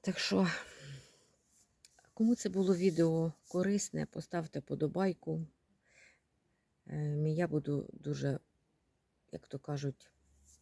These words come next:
рада. Під цим відео буде ссылка на нашу групу, на, і наш Telegram, Instagram. А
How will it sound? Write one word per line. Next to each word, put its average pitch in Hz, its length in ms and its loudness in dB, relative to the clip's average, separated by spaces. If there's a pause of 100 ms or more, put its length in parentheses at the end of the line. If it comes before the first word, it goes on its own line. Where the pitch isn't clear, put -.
(920)
рада. 170 460 0 (1000)
Під - 120 -10
цим 214 200 6
відео 170 440 6
буде 156 260 0
ссылка 156 420 -2
на 147 120 0
нашу 147 320 -2
групу, 185 540 0 (140)
на, 147 320 -2
і 156 180 2
наш 156 280 0
Telegram, 156 500 2
Instagram. 165 680 -2 (1600)
А 180 420 0